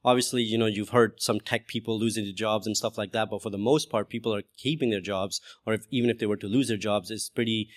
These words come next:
easy for them to f-, find out another employment somewhere. So the people that are being affected the most by this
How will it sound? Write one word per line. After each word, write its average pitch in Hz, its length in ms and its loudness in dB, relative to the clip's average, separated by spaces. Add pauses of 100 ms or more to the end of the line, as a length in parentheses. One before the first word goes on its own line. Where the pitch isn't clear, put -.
(220)
easy 113 280 -2
for 110 160 -2
them 110 160 0
to 110 80 -6
f-, - 240 -20 (180)
find 110 280 4
out 107 180 2
another 104 240 0
employment 104 540 4
somewhere. 117 500 4 (400)
So - 180 -2
the 107 80 -2
people 165 380 6
that 135 160 12
are 127 40 12
being 127 220 8
affected 120 380 4
the 110 80 2
most 123 320 4
by 110 100 2
this 104 300 -2